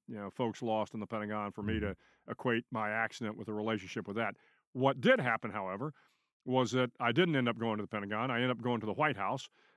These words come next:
Speaker 1: uh, after nine eleven, and that really did kinda change, uh, a lot of my future, because I spent two years in the White House from October of two thousand and one to, uh, you know, June or July, I forget, of two thousand and three.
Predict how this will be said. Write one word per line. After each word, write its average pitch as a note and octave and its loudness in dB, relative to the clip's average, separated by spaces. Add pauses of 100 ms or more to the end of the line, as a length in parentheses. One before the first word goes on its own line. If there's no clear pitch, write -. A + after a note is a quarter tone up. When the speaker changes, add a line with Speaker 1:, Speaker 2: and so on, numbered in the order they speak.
(120)
Speaker 1:
uh, A2+ -2
after A#2 2
nine A2+ 2
eleven, G#2 -2 (360)
and C3+ 4
that F3+ 6
really E3+ 6
did C#3+ 4
kinda C3 2
change, C3+ 2
uh, A2+ 2
a A#2 0
lot B2+ 4
of A2+ 0
my A2 0
future, E3 2
because A2 -4
I A2+ -2
spent B2+ -4
two D3+ 2
years C3 2
in B2 -4
the A2+ 0
White A#2+ 2
House A#2 0 (420)
from A2+ 0
October B2 2 (320)
of A2 0
two C#3 -2
thousand A#2+ 0
and A2 -2
one A2+ 0
to, A2 0
uh, G#2 -4
you A#2+ -16
know, G#2 -14 (340)
June A#2 -2
or G#2 -2
July, A2 0
I - -2
forget, G#2+ -4
of F#2 -12
two B2 -2
thousand G#2+ -2
and F#2 -8
three. C3+ 0